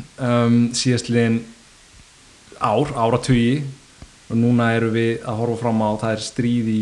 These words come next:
í Úkraín-, Ú-, Úkraínu og, og Rússar eru, hérna, búin að ráðast þangað inn. Hvað er langt síðan? Það eru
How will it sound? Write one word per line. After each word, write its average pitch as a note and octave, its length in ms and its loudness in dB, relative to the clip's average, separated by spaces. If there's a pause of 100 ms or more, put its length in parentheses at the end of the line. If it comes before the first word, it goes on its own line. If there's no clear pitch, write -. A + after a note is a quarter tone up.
(140)
í A2 180 -4 (280)
Úkraín-, A#2 560 -2
Ú-, C3 220 -4
Úkraínu B2+ 500 4
og, C3 380 -2 (460)
og C3+ 200 -10
Rússar B2 440 -2
eru, A2+ 320 0
hérna, A2 640 -4 (100)
búin A2+ 180 -2
að A2 120 2
ráðast A2+ 300 2
þangað G#2+ 300 0
inn. B2 100 0 (720)
Hvað A2 220 0
er A2 80 0
langt G#2+ 180 -4
síðan? F#2+ 260 -2
Það G2 120 -6
eru G#2 100 -6